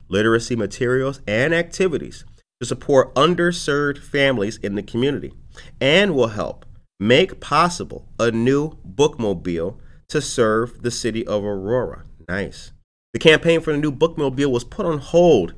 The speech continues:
due to the pandemic. During twenty twenty, the library focused its attention on helping vulnerable children,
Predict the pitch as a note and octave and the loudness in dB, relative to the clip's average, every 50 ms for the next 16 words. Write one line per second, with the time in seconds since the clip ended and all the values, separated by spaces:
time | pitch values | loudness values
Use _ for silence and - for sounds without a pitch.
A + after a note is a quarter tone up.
0 | - - F2 - C#3+ D3+ C3+ B2+ - G#2 A2 - - A2 G#2 G2+ F#2+ G2 C3 C3+ | -12 -10 -4 0 0 2 0 0 -2 -6 -8 -6 -2 -2 -2 0 0 0 0 -2
1 | G2 - - - - - - - - _ _ _ _ _ _ - D#3 F#3 G#3 G3 | -2 -6 -8 -12 -18 -20 -20 -20 -20 _ _ _ _ _ _ 2 4 6 6 6
2 | F#3+ F#3 - D#3 B2 A#2 A2+ G#2+ - - D3 D3 D3 C#3 B2 A#2+ C3 D3 D#3+ C3+ | 4 2 2 2 2 2 2 0 -2 -2 0 0 0 0 2 4 4 4 4 2
3 | D3 C#3+ C3+ B2+ - - D#3+ E3+ E3+ E3+ E3 - B2 B2+ - - - D3 D3 D3+ | 2 0 0 0 0 0 0 0 0 -2 -4 -4 -4 -6 -6 -6 -4 -2 -2 -2
4 | - D3 C#3 A#2 G#2 G#2 B2+ C3 B2 - C3 A#2+ G2+ G2+ A#2 B2+ C3+ C#3 B2+ B2 | -2 -2 -2 -2 -2 0 0 0 0 0 -2 -4 -2 -2 -2 -2 0 -2 -2 -4
5 | C3+ B2+ - - - A2+ G#2 F#2+ - A2 A2+ B2 | -6 -6 -6 -4 -2 -2 -2 -2 -4 -6 -10 -10